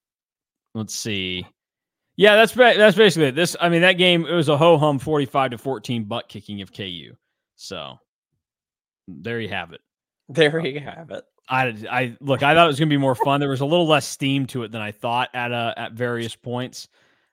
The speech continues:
Speaker 1: Um, just because, man, it, you really look at it, K U does a lot to beat themselves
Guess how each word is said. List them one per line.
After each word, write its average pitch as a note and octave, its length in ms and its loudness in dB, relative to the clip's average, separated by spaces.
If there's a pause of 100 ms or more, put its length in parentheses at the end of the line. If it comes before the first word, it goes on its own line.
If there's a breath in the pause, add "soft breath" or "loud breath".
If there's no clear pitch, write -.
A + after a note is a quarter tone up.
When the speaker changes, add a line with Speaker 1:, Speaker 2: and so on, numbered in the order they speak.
(100)
Speaker 1:
Um, G2 540 -12 (340)
just A#2+ 260 -8
because, A2 440 -8
man, A2 420 -6 (1120 soft breath)
it, D#3 240 -2
you E3+ 200 -2
really A3+ 260 6
look F#3+ 240 4
at F3+ 160 4
it, F#3 160 0
K G3+ 160 -2
U A3+ 200 -2
does F3 220 2
a E3 60 0
lot C#3 340 0
to C#3 80 -6
beat B2+ 240 -4
themselves G#2 720 -12